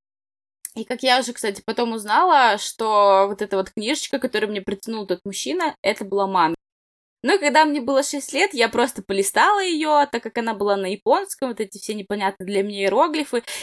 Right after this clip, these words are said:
и пораскрашивала <laughs> фломастерами. Да, блин, что мне еще было с ней делать? Да серьезно, она ж, по сути, на раскраску-то и похожа, если вы так вот не знаете вопроса.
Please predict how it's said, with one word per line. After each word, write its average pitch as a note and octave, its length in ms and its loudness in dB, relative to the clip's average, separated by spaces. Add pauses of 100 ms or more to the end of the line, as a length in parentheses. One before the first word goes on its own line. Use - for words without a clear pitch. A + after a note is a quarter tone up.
(140)
и B3+ 180 0
пораскрашивала G#3+ 1080 2
<laughs> - 20 0
фломастерами. B3 1700 2 (360)
Да, G#4+ 180 4
блин, F4 280 6
что - 180 2 (140)
мне F4+ 120 4
еще E4 220 6
было E4 280 4
с - 200 0
ней D4+ 240 2
делать? A#3+ 520 6
Да D4 120 0
серьезно, C4+ 640 6
она C#4 160 4
ж, - 40 -4 (280)
по D4+ 80 6
сути, D4 280 2
на B3+ 100 6
раскраску-то - 520 2
и A#3+ 40 -6
похожа, C4 640 0 (300)
если A3+ 260 4
вы G#3+ 80 -2
так G#3 240 2
вот G#3 140 -4
не A3 120 -4
знаете F3+ 380 -4
вопроса. F#3+ 560 0